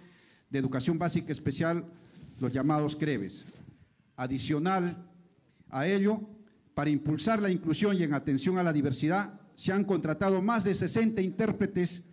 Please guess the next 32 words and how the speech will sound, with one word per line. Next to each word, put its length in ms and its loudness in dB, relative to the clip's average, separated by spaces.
para, 520 -2
y 100 0
que 120 -2
están 200 0
distribuidos 540 4
en 100 0
todas 220 0
las 100 2
regiones, 420 0
señor 180 2
presidente. 600 -2
Tenemos 400 2
modelos 380 2
lingüísticos. 840 0
Asimismo, 800 2
para 220 2
nos 160 2
estu-, 280 -2
nuestros 360 0
estudiantes 540 0
con 160 2
discapacidad 760 0
visual, 560 0
ceguera, 540 0
se 100 -4
están 220 0
produciendo 600 2
más 220 2
de 120 0
mil 280 2
quinientos 480 0
textos 500 0